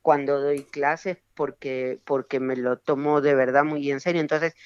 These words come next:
me pone muchísimo más nervioso cuando sé que vienen alumnos, porque es como, bueno, ven que lo que, ven que lo que les digo es lo que hago, ven que observo como yo les pido que observen,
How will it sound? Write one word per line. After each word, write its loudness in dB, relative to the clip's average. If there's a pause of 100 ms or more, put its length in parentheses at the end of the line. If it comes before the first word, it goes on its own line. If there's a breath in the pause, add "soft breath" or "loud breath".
(300 loud breath)
me 6
pone 6
muchísimo 2
más 2
nervioso 2
cuando 0
sé -4
que 2
vienen -2
alumnos, -8 (760)
porque -2
es -8
como, 2 (100)
bueno, 2
ven 6
que 4
lo 6
que, -2
ven 0
que -4
lo 0
que -2
les -6
digo 0
es 4
lo 0
que -2
hago, -2 (840)
ven -8
que -4 (180)
observo 4
como 0
yo -2
les -6
pido -6
que -4
observen, -4